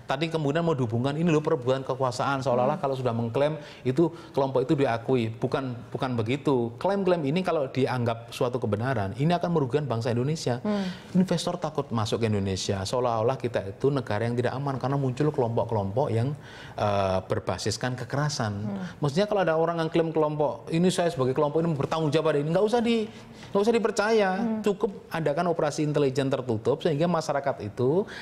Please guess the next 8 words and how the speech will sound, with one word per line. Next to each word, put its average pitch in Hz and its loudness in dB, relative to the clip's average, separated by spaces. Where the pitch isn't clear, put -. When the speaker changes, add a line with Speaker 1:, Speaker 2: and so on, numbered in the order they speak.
Speaker 1:
atau 120 0
masyarakat 123 0
pebisnis 110 0
itu 101 2
tidak 120 0
ditakut-takuti 113 -4
dengan 110 0
soal 120 0